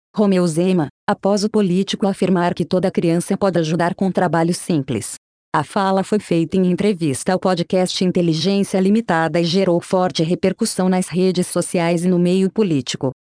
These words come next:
Em resposta, Boulos classificou a declaração como grave e afirmou que defender o trabalho infantil é um ato de covardia.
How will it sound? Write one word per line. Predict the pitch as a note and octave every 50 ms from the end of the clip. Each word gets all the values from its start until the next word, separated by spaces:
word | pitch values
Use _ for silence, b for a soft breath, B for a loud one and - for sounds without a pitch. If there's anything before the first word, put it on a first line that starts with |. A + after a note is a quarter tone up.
| _ _ -
Em | F#3+ F#3 E3
resposta, | F3 A3+ A3 - - - G3 G3 G3 G3+ - - D3 C3+ - _ _ -
Boulos | F3 F#3 F3 F#3 G3+ -
classificou | - - E3+ D#3 D3 - D3+ - G3+ - F#3+
a | F#3 E3+
declaração | E3 D#3 - E3 E3 E3+ G3 F#3+ - - G3 F3+ F#3 G3
como | - G#3+ G#3+ G#3+
grave | F3 F#3 F3+ F#3 F#3 F3+ E3+ D#3
e | F3+
afirmou | F3+ F3+ - B3 A3 F#3 F3+ F3+ G3+ G3+
que | - G3+
defender | E3 F3 E3+ - G3+ F#3+ F#3 E3+ F3 F3
o | F3+
trabalho | - G#3 F#3+ F#3 E3 E3 E3+ F#3 G3
infantil | G3 G#3+ G#3+ - G#3+ F#3 D#3+ - - G3 G3
é | G#3+
um | A3 G#3
ato | F3+ C#3+ C3 - - F3+
de | D#3+ E3
covardia. | D#3+ - F3+ E3+ G3+ G#3+ G#3+ G#3 E3+ D3+ D3 B2+ A#2+ A2